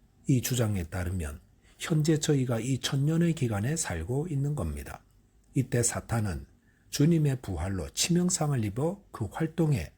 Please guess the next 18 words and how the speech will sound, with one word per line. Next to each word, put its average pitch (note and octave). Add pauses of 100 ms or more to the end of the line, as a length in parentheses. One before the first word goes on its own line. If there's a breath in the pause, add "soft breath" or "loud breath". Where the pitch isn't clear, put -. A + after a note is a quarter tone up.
(100)
제한을 C#3+
받고 F3
있습니다. - (840 soft breath)
본문 D3
사 G#2
절에 A#2
보시면 D2+ (640 soft breath)
또 A#2+
내가 F#2
보좌들을 C3+
보니 D2+ (400 soft breath)
거기에 A2
앉은 F#2+
자들이 E2
있어 A#2+
심판하는 D#3
권세를 B2+
받았더라. D#2+